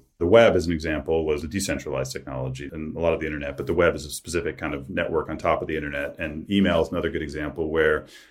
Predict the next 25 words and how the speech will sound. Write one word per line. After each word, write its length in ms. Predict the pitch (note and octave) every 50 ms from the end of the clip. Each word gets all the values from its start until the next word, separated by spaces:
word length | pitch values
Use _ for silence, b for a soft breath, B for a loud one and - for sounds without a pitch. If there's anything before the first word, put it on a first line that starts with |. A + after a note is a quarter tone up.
| b b b
which 180 | - - -
is 60 | - -
a 20 |
protocol 400 | - - D#2+ E2 - D#2 D2+ D2+
called 240 | - - E2 D#2 D2
S 160 | D#2 D2+ -
M 80 | - -
T 100 | - D#2+
P, 220 | - B2 A#2+ A2
which 160 | F#2 F2 D#2+
is 80 | E2+ D#2
decentralized. 720 | D2+ D#2+ - - D#2 D#2 - D2 C#2 C#2 C#2+ C#2 C#2 D2
And 100 | E2 -
so 240 | - F2 D#2+ D2+ - b b b b b b
I 80 | B2
would 100 | C3+ A#2+
argue 200 | G#2+ G#2 F#2+ F2+
the 60 | E2+ E2+
nineties 600 | F2 F#2+ G2 G#2 G#2 G2 F#2+ F2+ E2+ E2+ D#2+ E2+
was 100 | D#2 D#2+
an 80 | F2+
era 380 | F2 E2 D#2+ D#2 D#2+ D#2+ D2+ D2
where 160 | D2+ D2+ C#2+
the 80 | D2 C#2
decentralized 1000 | C2+ E2+ - - F#2 E2+ E2 - E2 D2+ D2 D2 C#2+ C#2+ C#2 C2+ - - -